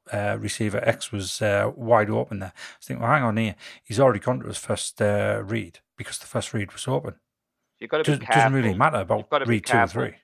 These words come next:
Speaker 2: watching the all twenty-two though, Lee. Like you, you said on Let's Talk Sport earlier, we're fans, and like
Speaker 1: Yeah,
Speaker 2: Nadji
Speaker 1: that's
Speaker 2: said
Speaker 1: it.
Speaker 2: there,
Speaker 1: Yeah.
Speaker 2: I mean,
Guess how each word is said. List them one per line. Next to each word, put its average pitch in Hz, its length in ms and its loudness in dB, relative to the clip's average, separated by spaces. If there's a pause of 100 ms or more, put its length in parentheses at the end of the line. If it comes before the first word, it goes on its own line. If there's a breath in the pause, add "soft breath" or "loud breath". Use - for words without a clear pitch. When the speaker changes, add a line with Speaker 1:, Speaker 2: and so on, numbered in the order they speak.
(280)
Speaker 2:
watching 95 300 -10
the 92 80 -6
all 92 140 -2
twenty-two 95 500 -6
though, 87 160 0
Lee. 85 180 -2
Like 82 240 0
you, 101 160 -8
you 107 200 -4
said 95 280 -2 (140)
on 98 120 -2
Let's 92 220 -4
Talk 87 240 0
Sport 98 340 4
earlier, 90 380 0
we're 98 140 2
fans, 98 580 -2 (380)
and 90 80 -10
like 98 180 4
Speaker 1:
Yeah, - 0 -
Speaker 2:
Nadji 104 80 2
Speaker 1:
that's 110 180 0
Speaker 2:
said 104 180 0
Speaker 1:
it. - 120 -18
Speaker 2:
there, 107 220 4
Speaker 1:
Yeah. 98 120 0 (280)
Speaker 2:
I 110 60 0
mean, 120 200 -4